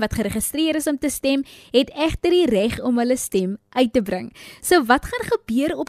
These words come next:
die dag van die plaaslike regeringsverkiesing? Wat het die voornemende kiezer wat vir die eerste keer stem nodig om te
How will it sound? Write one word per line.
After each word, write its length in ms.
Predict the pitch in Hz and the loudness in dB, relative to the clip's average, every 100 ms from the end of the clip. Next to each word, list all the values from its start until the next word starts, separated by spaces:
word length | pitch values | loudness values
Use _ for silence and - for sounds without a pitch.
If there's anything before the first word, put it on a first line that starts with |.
| 311 | -2
die 80 | 247 | -2
dag 240 | 233 - | -4 -2
van 160 | 294 269 | 0 0
die 80 | |
plaaslike 560 | 269 254 247 262 254 247 | 0 -2 0 -2 0 -4
regeringsverkiesing? 920 | - 254 233 - 240 254 - 208 180 - - - - | 0 0 0 -4 -2 -2 0 -2 -2 -12 -20 -20 -8
Wat 320 | 190 269 370 | 0 0 2
het 80 | 392 | 0
die 80 | 370 | 4
voornemende 800 | 392 294 220 247 277 330 320 - | 4 6 6 6 4 2 0 -4
kiezer 400 | - 311 - 285 | -2 -2 2 2
wat 160 | 247 - | 2 0
vir 80 | 277 262 | -6 -4
die 160 | 330 | 0
eerste 320 | 403 - 370 | 0 0 -6
keer 240 | 294 320 311 | -2 -2 -2
stem 380 | - 269 277 285 _ | 0 0 2 -2 _
nodig 540 | 202 202 202 208 233 - | 0 2 4 2 0 -4
om 160 | 208 202 | -4 -4
te 240 | - 220 | -2 -6